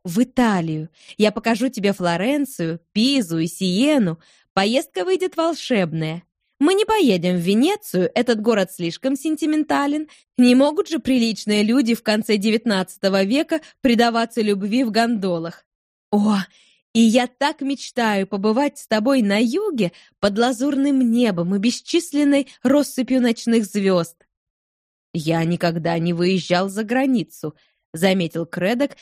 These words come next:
без особого воодушевления. Энтузиазма Берты, однако, хватало на двоих.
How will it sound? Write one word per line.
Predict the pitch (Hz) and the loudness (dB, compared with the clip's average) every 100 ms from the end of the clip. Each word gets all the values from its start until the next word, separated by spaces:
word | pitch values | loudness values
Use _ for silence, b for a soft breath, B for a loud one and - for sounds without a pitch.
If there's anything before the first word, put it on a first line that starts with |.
| b - | b -4
без | 185 | 0
особого | 185 - 196 202 190 185 | -2 -2 -2 0 -2 0
воодушевления. | 180 170 165 165 175 160 156 151 156 165 - _ _ _ _ _ _ | 0 -2 -4 -8 -8 -6 -6 -6 -10 -12 -16 _ _ _ _ _ _
Энтузиазма | 202 220 247 269 277 240 269 | 2 4 4 2 2 0 0
Берты, | 208 262 359 - | 0 0 0 -2
однако, | 339 311 285 269 254 | -2 0 0 -2 -4
хватало | - 190 185 196 226 | -2 -2 -2 -2 -2
на | 226 190 | -2 -2
двоих. | 175 170 160 170 | -2 -2 -4 -6